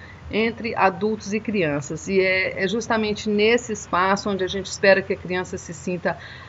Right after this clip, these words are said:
à vontade para falar, para opinar, é que acontecem as produções de textos. E esses textos são, então, utilizados nos curtas de animação e nos programas de rádio.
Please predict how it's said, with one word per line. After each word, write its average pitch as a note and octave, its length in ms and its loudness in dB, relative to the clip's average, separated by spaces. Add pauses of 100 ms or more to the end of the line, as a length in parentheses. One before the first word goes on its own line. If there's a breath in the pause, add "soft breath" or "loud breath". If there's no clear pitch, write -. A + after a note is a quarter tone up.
(160 loud breath)
à F3 140 6
vontade F#3 840 6
para - 200 -4
falar, G#3 760 6
para F#3+ 180 0
opinar, F3+ 680 0 (380 loud breath)
é G3 140 2
que A3+ 220 4
acontecem G#3+ 1080 6
as F#3+ 300 -2
produções G3 1160 0
de G3 140 -4
textos. - 640 -6 (320 loud breath)
E A3+ 100 2
esses G3+ 300 2
textos F#3 360 0
são, F#3 200 -2
então, F3 400 -6
utilizados E3 1000 0
nos F3 300 -4
curtas F3 400 -2
de F3 60 -4
animação E3 580 0
e F#3 40 -2
nos F#3 160 -6
programas F#3+ 480 0
de A3 100 -2
rádio. - 420 -8